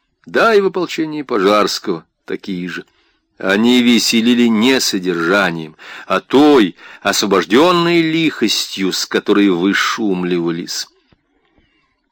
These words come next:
Омраченному Воротынцеву развязная и уверенная бодрость ездовых пришлась кстати.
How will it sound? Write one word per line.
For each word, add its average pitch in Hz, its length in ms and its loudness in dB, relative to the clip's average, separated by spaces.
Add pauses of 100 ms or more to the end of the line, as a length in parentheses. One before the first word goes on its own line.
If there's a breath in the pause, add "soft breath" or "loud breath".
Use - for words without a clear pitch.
Омраченному 190 1080 2
Воротынцеву 175 1040 2 (420 soft breath)
развязная 139 800 2
и - 20 6
уверенная 98 760 4
бодрость 113 560 0
ездовых 101 520 2
пришлась 147 480 -2
кстати. - 760 -6